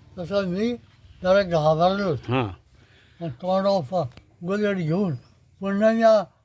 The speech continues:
Speaker 1: आरडाओरडा केला.
Speaker 2: हा, म्हणजे तुम्हाला लक्षात आलं तुमच्या हा वाघच आहे म्हणून?
Speaker 1: हा. वाघच आहे म्हणून.
Speaker 2: हा.
Speaker 1: हाड, हाड, हाड.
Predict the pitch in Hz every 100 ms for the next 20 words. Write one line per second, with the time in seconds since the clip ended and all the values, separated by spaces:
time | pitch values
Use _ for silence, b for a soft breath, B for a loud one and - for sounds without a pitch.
0 | - 180 190 180 175 170 165 156 139 147
1 | 131 117 143 143 170 170 175 185 202 202
2 | 196 185 170 147 202 208 220 208 190 170
3 | 175 175 160 151 123 104 175 175 127 -
4 | _ _ _ _ _ _ _ _ _ 165
5 | 185 190 190 214 196 180 175 202 226 131
6 | 127 98 - _ 190 208 196 127 170 196
7 | 190 156 185 202